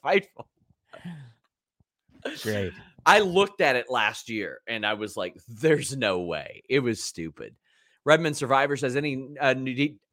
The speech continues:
Speaker 1: any details on the new look sets for A E W in twenty twenty-three?" I don't know if they said specifically sets, but there will be a new look. Production will be a little bit different. Mike Mansouri's coming in. There's a lot of people excited about that. Wrestlers are. People in W W E and A E W are excited about that.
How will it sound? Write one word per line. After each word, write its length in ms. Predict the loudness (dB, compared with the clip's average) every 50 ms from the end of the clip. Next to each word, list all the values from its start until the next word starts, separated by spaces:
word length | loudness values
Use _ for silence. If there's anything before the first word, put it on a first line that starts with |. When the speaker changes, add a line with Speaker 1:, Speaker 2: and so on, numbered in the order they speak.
| _ _ 0
Speaker 1:
any 240 | 2 2 2 2 0
details 540 | 0 -2 -2 0 2 4 4 4 4 2 0
on 100 | -2 -2
the 100 | 0 0
new 180 | 0 0 2
look 280 | 2 2 2 0 -2 -4
sets 320 | -2 0 0 0 -2 -4
for 140 | -8 -4 -2
A 100 | -2 0
E 80 | 0 0
W 240 | -2 -2 -2 -4
in 80 | -6 -8
twenty 260 | -8 -10 -10 -10 -10
twenty-three?" 560 | -10 -10 -12 -12 -12 -10 -6 -4 -4 -4 -4 -8 _ _ _ -20 _ _ _ _ 0
I 80 | 0 0
don't 120 | 2 2
know 80 | 2 2
if 80 | 2 4
they 120 | 2 2
said 240 | 4 4 2 2 2
specifically 520 | -2 -8 -6 -6 -4 -4 -4 -2 -2 -4
sets, 320 | -2 0 2 2 2 2 0
but 100 | -4 -6
there 80 | -4 -2
will 140 | 0 0 0
be 140 | 0 0 0
a 40 |
new 160 | 0 0 0 0
look. 280 | 0 0 0 -2 -4
Production 440 | -6 -2 0 0 0 0 0 -4 -4
will 100 | -2 0
be 120 | 2 2
a 60 | 2 2
little 180 | 2 2 0
bit 180 | 0 -2 -4 -2
different. 420 | -2 -2 -2 -2 -4 -6 -6 -8 -12 _ _ _ _ _ -4
Mike 220 | -2 -2 -2 0
Mansouri's 560 | -2 -2 -2 -2 -4 -6 -6 -4 -6 -6 -8
coming 260 | -10 -10 -8 -6 -6
in. 120 | -6 -6 -6
There's 160 | -6 -6 -4
a 40 | 0
lot 200 | 0 0 0 0
of 60 | -2
people 240 | -4 -4 -4 -4 -4
excited 420 | -6 -6 -6 -4 -2 -2 -2 -2 -2
about 280 | -2 0 -2 0 0
that. 260 | 2 2 2 2 2
Wrestlers 480 | 2 0 0 0 -2 -2 -4 -2 -2 0
are. 200 | 0 0 0 -2 _ _ _ _ _
People 260 | -6 -2 2 4 4
in 80 | 4 4
W 240 | 4 4 2 4 4
W 380 | 4 4 4 2 -2 0 2
E 260 | 2 2 2 2 0 -2 -2 2
and 220 | 4 4 6 6
A 100 | 6 6
E 160 | 6 6 4 2
W 300 | 2 0 0 -2 -2 -4
are 60 | -4
excited 380 | -6 -4 0 0 0 2 0
about 260 | -2 -2 -2 -4 -4 -4
that. 260 | -4 -4 -4 -4 -6